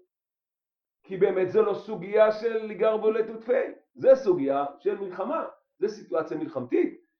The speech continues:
למרות שזה לא מתנהל ב-, ב-, בצורה ויזואלית של מלחמה, אין פה, אה, כוח מול כוח יורה אחד על השני, אבל זה, זה סיטואציה מלחמתית, יש פה מטרה, יש פה משימה, זה פגיעה בריבונות וכן הלאה וכן הלאה וכן הלאה.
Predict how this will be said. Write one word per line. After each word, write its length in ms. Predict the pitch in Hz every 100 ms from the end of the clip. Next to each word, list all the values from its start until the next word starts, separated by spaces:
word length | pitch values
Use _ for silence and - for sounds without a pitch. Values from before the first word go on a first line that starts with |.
| _ -
למרות 280 | 180 262
שזה 180 | 240 220
לא 200 | 247 -
מתנהל 260 | - 349 330
ב-, 220 | 247 226 220
ב-, 160 | 196 180
בצורה 300 | 180 190 202
ויזואלית 520 | 190 - 208 214 214
של 100 | 196
מלחמה, 440 | 175 170 175 156 151
אין 120 | 180
פה, 240 | 233 - - _ _
אה, 200 | 170 160 160 -
כוח 300 | 226 208 185
מול 160 | 190 190
כוח 260 | 214 -
יורה 320 | 180 185 196
אחד 220 | 175 175 165
על 80 |
השני, 360 | 151 143 120 - _ _ _ _ _ 160
אבל 260 | 165 175
זה, 240 | 202 220 214
זה 200 | - 254
סיטואציה 480 | 247 190 190 180 170
מלחמתית, 580 | 147 123 - - - - _ _ _ _ -
יש 140 | 143
פה 360 | 147 131 - - _ _
מטרה, 540 | 110 - 143 247 247 - - _ _ 139
יש 180 | 147
פה 120 | 160 139
משימה, 540 | - 131 151 226 - 120
זה 180 | 139 151
פגיעה 240 | 147 175
בריבונות 600 | - 131 120 160 269 143
וכן 220 | 165 156
הלאה 200 | 185 175
וכן 100 | 143
הלאה 220 | 147 147 113
וכן 200 | 107 92
הלאה. 180 | 82